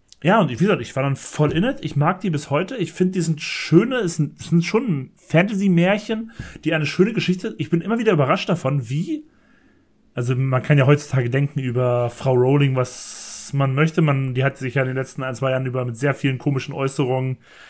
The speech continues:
nicht sonderlich positiv in den Vordergrund gespielt. Ähm,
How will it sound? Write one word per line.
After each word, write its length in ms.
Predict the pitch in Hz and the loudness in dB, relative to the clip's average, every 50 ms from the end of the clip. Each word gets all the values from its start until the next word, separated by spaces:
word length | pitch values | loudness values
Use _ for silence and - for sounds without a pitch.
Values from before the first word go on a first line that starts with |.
| - - - | -10 0 2
nicht 220 | 170 202 196 - | 2 2 4 4
sonderlich 380 | - 180 180 185 180 170 170 - | 2 4 6 6 6 4 4 4
positiv 460 | - 185 185 175 170 160 185 175 160 | 4 4 4 4 4 4 2 2 4
in 60 | 165 | 4
den 100 | 165 156 | 2 2
Vordergrund 440 | - - 180 160 135 117 120 117 113 | 2 4 4 4 4 2 0 -2 -4
gespielt. 520 | - 120 - - - 127 143 170 170 - - - _ _ - _ - - - - - - - - - - | -8 -10 -10 -8 -2 0 2 2 0 -2 -8 -20 _ _ -20 _ -20 -20 -20 -20 -20 -20 -20 -20 -12 -6
Ähm, 420 | - 120 127 135 131 135 139 143 | -2 0 0 0 0 0 0 -2